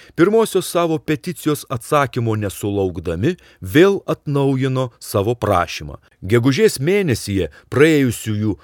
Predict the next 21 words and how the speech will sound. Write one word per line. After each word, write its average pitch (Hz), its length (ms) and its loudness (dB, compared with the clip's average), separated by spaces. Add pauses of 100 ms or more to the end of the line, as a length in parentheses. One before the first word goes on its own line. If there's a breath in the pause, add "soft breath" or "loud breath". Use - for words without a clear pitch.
(100)
tūkstantis 143 640 -2
devyni 131 320 2
šimtai 151 380 -2
penktų 127 500 -4
metų 123 480 -2
gautas 127 520 2
gubernatoriaus 110 840 0
pranešimas, 139 760 -8 (220 loud breath)
kad - 220 4
panevėžiečių 160 880 2
peticija 131 640 -2
ir 139 200 0
geidžiamosios 120 840 0
draugijos 123 640 0
įstatymai 117 760 -4
tuomet 107 360 -2
pristatyti 117 720 -4
į 160 240 -6
Vilnių 113 400 0 (220 loud breath)
ponui 143 420 6 (160 soft breath)
generalgubernatoriui. 135 1300 2